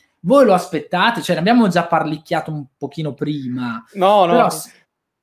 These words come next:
Speaker 1: però, diciamo, è forse, eh, il, il titolo di punta di, di PlayStation cinque, sempre paradossalmente, perché anche qui parliamo di un remake, quindi.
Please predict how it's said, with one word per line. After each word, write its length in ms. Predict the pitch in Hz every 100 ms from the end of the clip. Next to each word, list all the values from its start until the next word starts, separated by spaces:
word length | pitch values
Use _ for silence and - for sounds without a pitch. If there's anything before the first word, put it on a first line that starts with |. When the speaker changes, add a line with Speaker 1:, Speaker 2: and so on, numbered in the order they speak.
| _
Speaker 1:
però, 200 | 208 220
diciamo, 420 | 196 185 185 170 -
è 500 | 185 190 175 165 160
forse, 420 | 185 190 - 185
eh, 1040 | 175 156 139 139 135 131 127 123 120 117 117 -
il, 160 | 127 123
il 420 | 135 131 131 -
titolo 600 | - 170 175 165 151 127
di 140 | 131 139
punta 640 | 214 196 151 - 123 117 120
di, 180 | 127 120
di 120 | -
PlayStation 540 | 131 123 127 - 240
cinque, 580 | - 165 151 123 120 110
sempre 300 | - 156 165
paradossalmente, 920 | 156 139 135 127 131 139 156 135 - 117
perché 220 | 117 123
anche 160 | 120
qui 280 | 127 151 123
parliamo 340 | - 120 143 147
di 80 |
un 80 | 135
remake, 760 | 123 123 147 131 123 - 101 _
quindi. 400 | 120 117 110 98